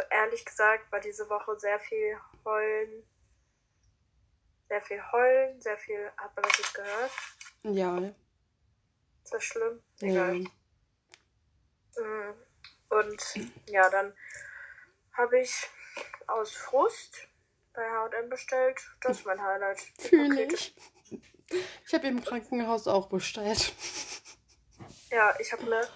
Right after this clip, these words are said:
Speaker 1: eigentlich zwar Sachen bestellt, die ich halt brauchte von der Arbeit aus. So zwei Hosen und eine neue Tasche. Die Tasche ist so schön, ne? Ich zeig dir die.
Speaker 2: Oh. Ja, schick mir die Sachen. <laughs>
Speaker 1: Also die war,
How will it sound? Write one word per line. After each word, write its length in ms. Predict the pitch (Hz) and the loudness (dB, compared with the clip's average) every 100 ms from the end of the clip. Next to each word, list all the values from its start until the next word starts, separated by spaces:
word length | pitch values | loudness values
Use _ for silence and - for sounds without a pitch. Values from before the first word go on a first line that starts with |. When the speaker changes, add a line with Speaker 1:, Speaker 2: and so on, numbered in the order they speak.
| - - - _ | -16 -20 -20 _
Speaker 1:
eigentlich 460 | - 220 233 240 - | 2 2 2 -6 -6
zwar 280 | - 220 220 - _ _ _ _ _ - | 2 4 4 0 _ _ _ _ _ 2
Sachen 380 | 226 233 247 233 | 6 6 4 -2
bestellt, 420 | 233 - 233 233 | 0 4 4 4
die 60 | 220 | -4
ich 140 | - | -2
halt 180 | 220 214 | -2 -2
brauchte 400 | - 220 254 - | 4 6 6 -2
von 160 | - 226 | -8 -4
der 140 | 214 | 0
Arbeit 280 | 294 254 254 254 | 2 2 0 0
aus. 440 | 262 269 277 - - - - - - - - - - - _ - | 0 -2 -6 -14 -20 -20 -20 -20 -20 -20 -20 -20 -20 -20 _ -20
So 80 | |
zwei 280 | - - 214 - | -14 -8 -8 -2
Hosen 640 | 262 262 269 262 254 254 262 | 0 4 4 2 -10 -8 -8
und 300 | - 214 - - | -8 -10 -8 -4
eine 80 | 208 | -2
neue 260 | 208 202 | 0 -2
Tasche. 340 | 208 247 240 233 | -2 -6 -6 -6
Die 120 | 214 | -6
Tasche 340 | - 226 - 226 | -6 -10 -8 -10
ist 100 | - | -6
so 140 | 226 | -6
schön, 440 | - - 233 226 226 | -4 0 0 0 -2
ne? 280 | 220 233 - _ _ | -6 -6 -12 _ _
Ich 100 | - | -4
zeig 200 | - 214 | 0 2
dir 100 | - | 2
die. 120 | - 185 | 4 2
Speaker 2:
Oh. 40 | - _ 277 | 2 _ 4
Ja, 600 | 311 320 311 294 302 302 | 8 8 4 0 -4 -4
schick 240 | 330 359 | -4 -2
mir 120 | 320 | -2
die 160 | 339 320 | -2 -2
Sachen. 580 | 339 339 - 294 349 277 | 0 0 0 2 2 2
<laughs> 440 | 208 202 277 226 - - 233 | 0 -2 -4 -4 -8 2 4
Speaker 1:
Also 200 | 233 - | 4 2
die 160 | 214 208 | 0 6
war, 220 | 214 | 6